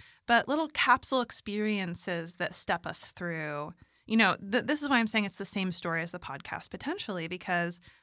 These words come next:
the podcast started with iPhone in a cup. We moved step by step all the way up to a half-day recording session at a professional studio. And every step along the way, we learned something about ourselves and deepened our working relationship and de-stressed it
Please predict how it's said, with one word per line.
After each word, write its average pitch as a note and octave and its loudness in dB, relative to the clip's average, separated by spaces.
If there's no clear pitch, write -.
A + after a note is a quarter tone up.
the G#3 -2
podcast A#3 2
started F#3+ -2
with F3 -2
iPhone F3+ -2
in F3+ 0
a F3+ -2
cup. B3 2
We G#3+ 4
moved G#3+ 6
step G#3 0
by G3 -2
step D#4+ 0
all G#3 0
the G3+ 0
way G3 2
up F#3 -2
to F3+ -4
a F3 -2
half-day F3+ -4
recording G3+ 0
session F3 -4
at F3 -4
a - -12
professional E3+ -6
studio. E3 -6
And G#3 4
every A3+ 6
step G#3+ 0
along F#3 0
the F#3 0
way, A3 0
we G3 2
learned F3 0
something F3 -4
about E3+ -2
ourselves E3 -6
and E3 -4
deepened F3 -4
our D#3+ -2
working G#3+ 0
relationship D#3+ -4
and D#3 -6
de-stressed F3+ -4
it D#3 -4